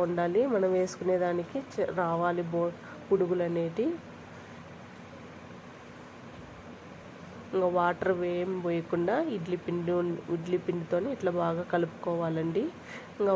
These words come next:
వాటర్ పోస్తే లూజ్ అయిపోతుంది, సరిగా రావు. అప్పుడు మనం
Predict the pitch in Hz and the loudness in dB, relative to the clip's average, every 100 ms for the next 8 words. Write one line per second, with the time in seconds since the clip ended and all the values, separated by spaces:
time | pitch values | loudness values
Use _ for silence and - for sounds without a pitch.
0 | 185 180 180 175 175 175 214 196 180 170 | 6 4 2 2 2 2 0 2 0 0
1 | 170 165 170 165 170 202 208 180 170 175 | -2 0 -2 -2 0 0 2 0 2 2
2 | 175 165 165 165 165 170 254 339 - - | 2 0 2 0 0 0 2 0 -6 -14
3 | - - - - - - - - - - | -14 -16 -16 -16 -16 -16 -16 -16 -16 -16
4 | - - - - 190 190 | -16 -16 -16 -6 0 2